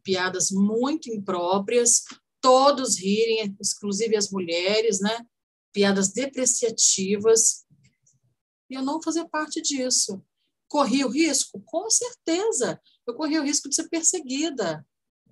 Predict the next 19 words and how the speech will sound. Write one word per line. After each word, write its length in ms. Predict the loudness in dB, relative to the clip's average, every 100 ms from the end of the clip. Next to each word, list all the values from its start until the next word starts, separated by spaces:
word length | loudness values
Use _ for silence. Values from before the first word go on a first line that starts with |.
| _ _ -20 -16 -14
o 60 | -12
que 180 | -4 -4
é 60 |
o 40 | -4
que 100 | -4
acontece, 680 | -2 0 2 4 2 0 0
né, 240 | -2 -2
muitas 440 | -4 -2 0 0
vezes. 640 | 0 -2 0 0 0 -2 _ _ _ _ _ _ -8
Mas 440 | 0 0 2 0
eu 160 | 0 -2
estou 360 | -4 -6 -6
decidida 880 | -6 -6 -6 -6 -6 -4 -6 -6 -10 _ _ -10
a 200 | -6 -4
escolher 580 | -4 -6 -6 -2 0 -2
o 100 | -6
que 120 | -12 -6
é 80 |
certo. 720 | -2 -2 -2 -4 -8 _ -12